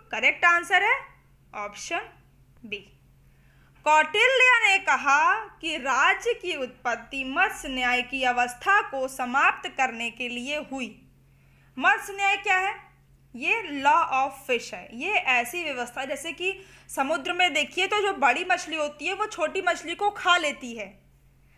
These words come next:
बिल्कुल वैसे ही राज्य में एक मत्स्य न्याय की व्यवस्था बनी हुई है जिसमें कि एक शक्तिशाली मानव दुर्बल मानव को परेशान करता है।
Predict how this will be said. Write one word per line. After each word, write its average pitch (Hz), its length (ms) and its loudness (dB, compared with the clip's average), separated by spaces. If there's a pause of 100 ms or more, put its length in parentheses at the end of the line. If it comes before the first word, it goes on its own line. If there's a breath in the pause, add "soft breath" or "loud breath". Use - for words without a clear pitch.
(240 soft breath)
बिल्कुल 403 520 4
वैसे 311 320 2
ही 370 300 2
राज्य 294 640 0
में 247 520 -6
एक 311 220 -6
मत्स्य 320 520 0
न्याय 294 360 2
की 370 140 -6
व्यवस्था 294 420 -2
बनी 269 240 -4
हुई 262 300 -6
है 330 180 4
जिसमें 381 520 -4
कि 359 180 0 (360 loud breath)
एक 311 200 4
शक्तिशाली 392 760 0
मानव 285 460 4
दुर्बल 359 440 0
मानव 285 300 0
को 339 160 -6
परेशान 339 540 0
करता 262 280 0
है। 214 320 -6